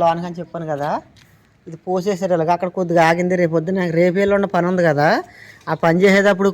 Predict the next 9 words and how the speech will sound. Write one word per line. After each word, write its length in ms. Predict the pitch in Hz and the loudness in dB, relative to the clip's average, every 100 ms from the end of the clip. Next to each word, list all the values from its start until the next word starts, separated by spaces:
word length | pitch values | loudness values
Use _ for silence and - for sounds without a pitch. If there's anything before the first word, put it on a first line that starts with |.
| 196 | 0
కూతి 240 | 190 196 190 | 0 2 2
కాతి 220 | 190 185 180 | 0 0 -4
సున్నం 240 | 180 180 190 | -2 0 0
మిగిలితే 340 | 185 175 170 160 - - - _ _ 151 | 0 0 0 0 -4 -16 -20 _ _ 0
ఆ 40 | 156 | 4
లోట్లో 320 | 170 170 190 185 | 4 2 0 0
పోసేస్తారు. 600 | 170 170 165 147 135 175 320 _ _ _ _ _ _ _ _ 180 | 0 0 -2 -2 -2 -2 -4 _ _ _ _ _ _ _ _ -8
ఉమ్, 360 | 151 151 147 147 139 _ _ _ _ _ _ _ _ _ _ _ 165 | -4 0 0 -2 -4 _ _ _ _ _ _ _ _ _ _ _ -12
వేసిందా? 480 | 147 131 139 135 156 | -10 -10 -12 -14 -14